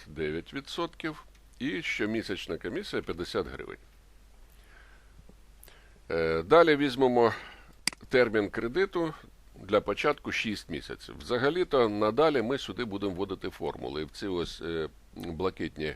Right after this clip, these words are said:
клітинки ми введемо формули. Розрахуємо кредит за перший місяць. Поставили номер місяця і заборгованість за кредитом перший місяць вона дорівнює,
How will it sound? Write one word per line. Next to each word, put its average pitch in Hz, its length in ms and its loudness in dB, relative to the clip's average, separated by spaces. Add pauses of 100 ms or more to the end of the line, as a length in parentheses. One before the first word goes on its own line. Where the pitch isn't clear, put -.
(160)
клітинки 117 500 -2
ми 135 120 -4
введемо 87 400 -2
формули. - 480 -4 (1500)
Розрахуємо 156 920 2
кредит 135 500 0
за 110 160 2
перший 123 600 0
місяць. - 560 -8 (2500)
Поставили 90 480 0
номер 85 300 -2
місяця 175 420 -2
і 131 60 0
заборгованість 104 760 2
за 92 80 -2
кредитом 139 520 -2
перший 110 440 2
місяць 170 440 -2
вона 131 300 0
дорівнює, 104 840 2